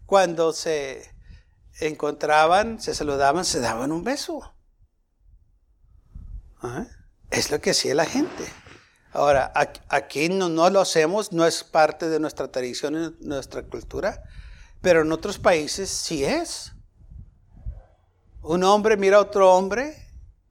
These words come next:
y se dan un beso de amistad.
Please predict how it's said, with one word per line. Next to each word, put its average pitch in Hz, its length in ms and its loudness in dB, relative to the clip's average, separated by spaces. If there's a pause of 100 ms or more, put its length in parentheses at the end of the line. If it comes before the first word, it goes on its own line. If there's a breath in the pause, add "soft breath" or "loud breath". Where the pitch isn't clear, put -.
(120)
y 214 160 0
se 180 180 0
dan 190 500 4 (1200 soft breath)
un 185 180 0
beso 185 560 2
de 147 560 -4 (300 loud breath)
amistad. 156 1000 -2